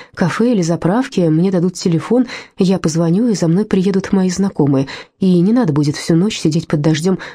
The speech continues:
в холодной машине. Идти безоружной я все-таки не решилась. В багажнике обнаружилась довольно большая доска, из которой торчал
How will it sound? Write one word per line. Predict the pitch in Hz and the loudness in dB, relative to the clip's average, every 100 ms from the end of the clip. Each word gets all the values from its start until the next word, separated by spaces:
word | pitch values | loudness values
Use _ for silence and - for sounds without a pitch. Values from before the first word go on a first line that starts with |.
| - | -10
в | |
холодной | - 180 156 147 | -2 0 0 0
машине. | 156 151 - 135 - _ _ _ _ _ _ - | 0 -2 -4 -4 -6 _ _ _ _ _ _ -8
Идти | 196 - | -6 -2
безоружной | 208 190 180 185 240 262 254 | 0 0 0 -2 0 0 0
я | 226 | 0
все-таки | 208 226 226 226 | -2 -6 -4 -2
не | 220 | 0
решилась. | 226 - 160 143 - - - _ | -2 -2 -2 -4 -6 -14 -18 _
В | 185 | -2
багажнике | 180 175 269 269 262 | 0 0 0 0 0
обнаружилась | 175 185 220 233 214 - | 0 0 0 0 -2 -2
довольно | 190 220 214 | -2 0 0
большая | 196 196 - 214 | 0 -2 -2 -2
доска, | 196 220 - 165 147 | -2 -4 -2 -2 -2
из | - | -2
которой | 160 160 151 | -2 0 0
торчал | 156 156 - 143 | 0 -2 -2 -2